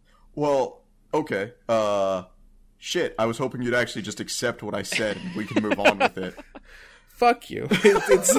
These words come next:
Speaker 2: it's <laughs>
Speaker 1: Okay, okay, okay. So we, we understand, uh, generally science fiction is something that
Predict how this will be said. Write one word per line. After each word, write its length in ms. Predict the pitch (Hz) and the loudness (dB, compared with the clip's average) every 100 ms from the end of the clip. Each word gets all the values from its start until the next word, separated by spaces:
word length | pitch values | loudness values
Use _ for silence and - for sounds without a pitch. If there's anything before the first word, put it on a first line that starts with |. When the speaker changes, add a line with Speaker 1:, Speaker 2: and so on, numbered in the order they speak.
| - | 6
Speaker 2:
it's 640 | 240 226 415 - 262 - | 6 10 8 10 4 6
<laughs> 180 | 311 302 | 0 4
Speaker 1:
Okay, 300 | 202 185 147 | 4 6 4
okay, 240 | 156 151 | 2 2
okay. 180 | 127 110 - - - | 0 -2 -8 -12 -6
So 200 | - 165 | 0 0
we, 340 | 180 214 190 | 0 -2 -4
we 200 | 165 190 | -6 -2
understand, 600 | 214 180 - 143 123 110 98 | 0 0 0 0 0 -2 -4
uh, 200 | 110 101 | -2 -2
generally 440 | 98 135 151 135 | -2 -4 -2 -4
science 340 | 117 120 117 - | -4 -4 -4 -6
fiction 420 | 104 - 87 95 - | -8 -8 -8 -8 -6
is 200 | 98 90 | -6 -4
something 500 | 113 113 113 104 92 | -6 -6 -6 -6 -6
that 400 | 92 92 - | -4 -4 -6